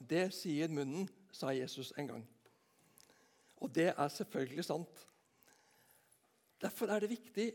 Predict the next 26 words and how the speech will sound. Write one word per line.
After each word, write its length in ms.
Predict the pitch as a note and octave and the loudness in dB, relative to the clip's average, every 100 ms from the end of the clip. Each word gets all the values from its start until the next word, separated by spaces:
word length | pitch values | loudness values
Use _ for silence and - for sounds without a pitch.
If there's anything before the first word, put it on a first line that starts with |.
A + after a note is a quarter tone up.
| - | -2
hva 300 | D3+ D#3 A#3+ D4+ - - _ _ _ _ - | 2 4 4 2 -8 -20 _ _ _ _ 0
hjertet 380 | G#3+ - A#3+ - | 0 2 0 4
er 280 | F3+ F4 - - - - - | 4 2 -2 -20 -20 -12 -4
fullt 280 | A#3+ - | -4 0
av. 140 | B3+ C#3+ - - _ _ _ _ _ _ _ _ _ - | 0 0 -4 -20 _ _ _ _ _ _ _ _ _ 2
Med 140 | A3 A3 | 6 6
det 60 | A3 | 6
så 80 | A3+ | 4
mener 220 | A3 F3+ | 4 4
vi 120 | G3+ A3+ - - _ _ _ _ _ _ _ - B2+ | 4 2 0 -20 _ _ _ _ _ _ _ -12 2
hva 160 | D#3 F3 F3+ | 4 4 4
vi 140 | A#3+ | 0
er 320 | - E3+ G#3 - - | 4 4 4 -2 -8
opptatt 540 | D#3+ - - A3+ - - | -8 -10 -4 -4 -4 -2
av, 180 | C4 G3+ - - _ _ _ - - - | 0 -2 -6 -18 _ _ _ -20 -18 4
hva 140 | F#3 G#3+ | 6 6
vi 80 | B3+ | 2
tenker 460 | B3+ C4+ F3 - - | 0 0 0 -2 -2
på. 160 | A#3+ - - - _ _ - _ _ _ - - - _ _ _ - | 0 -2 -8 -20 _ _ -20 _ _ _ -20 -20 -20 _ _ _ 0
Vi 140 | G3+ A3+ | 4 4
må 140 | A3+ A#3 | 4 2
fylle 400 | C#4+ G3 F3 A3 | 4 4 4 4
hjerte 440 | G#3+ - - G3 | 4 0 -4 -2
og 140 | G3+ - | 0 0
tanker 560 | G#3+ C#3+ - F#3 G3+ G3+ - - | 0 0 -2 2 2 2 -12 -6
med 340 | D#3 E3+ F#3+ | 2 4 4